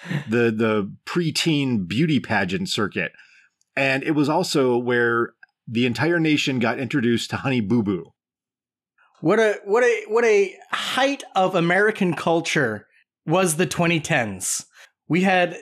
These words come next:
Speaker 2: the peak of emo and indie rock,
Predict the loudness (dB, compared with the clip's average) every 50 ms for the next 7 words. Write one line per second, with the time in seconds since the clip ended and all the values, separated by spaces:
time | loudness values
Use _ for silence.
0 | -18 -20 -10 -4 -2 0 2 2 2 2 0 -2 -6 -6 -2 0 0 0 0 0
1 | 0 0 0 -2 -2 0 2 2 4 4 4 4 4 2 2 2 2 0 0 2
2 | 2 2 2 2 2 0 -2 -4 -6 -14